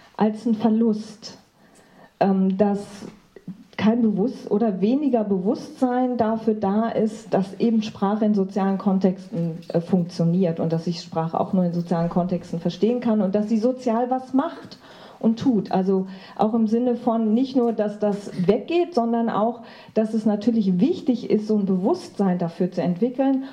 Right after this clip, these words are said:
Und diese Situation, die ich eben nicht geschildert habe, aber in Arbeitszusammenhängen, die funktionieren immer über Sprache.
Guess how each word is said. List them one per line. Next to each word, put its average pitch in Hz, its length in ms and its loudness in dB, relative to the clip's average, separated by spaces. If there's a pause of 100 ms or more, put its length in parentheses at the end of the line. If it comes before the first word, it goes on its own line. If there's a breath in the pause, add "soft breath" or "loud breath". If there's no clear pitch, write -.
(200 loud breath)
Und 208 200 0
diese 214 260 2
Situation, 202 1120 0
die 202 300 2
ich 196 240 0
eben 190 160 4
nicht 214 160 0
geschildert 220 420 0
habe, 196 300 2
aber 190 260 0
in 208 300 0
Arbeitszusammenhängen, 196 1120 2
die 220 160 2
funktionieren 269 600 2
immer 277 260 0
über 247 160 0
Sprache. - 480 -8